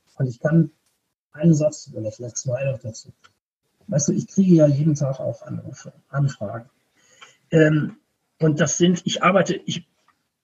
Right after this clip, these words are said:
ich arbeite grundsätzlich faktenbasiert. Argumentativ, sachlich, faktenbasiert.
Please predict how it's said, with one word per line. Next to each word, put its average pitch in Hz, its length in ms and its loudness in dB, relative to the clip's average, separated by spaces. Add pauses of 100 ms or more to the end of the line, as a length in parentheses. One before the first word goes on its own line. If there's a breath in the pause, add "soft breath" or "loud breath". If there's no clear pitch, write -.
ich 143 140 -2
arbeite 208 200 6
grundsätzlich 196 480 4
faktenbasiert. 117 680 -4 (120)
Argumentativ, 202 920 2
sachlich, 175 520 0
faktenbasiert. 123 760 -10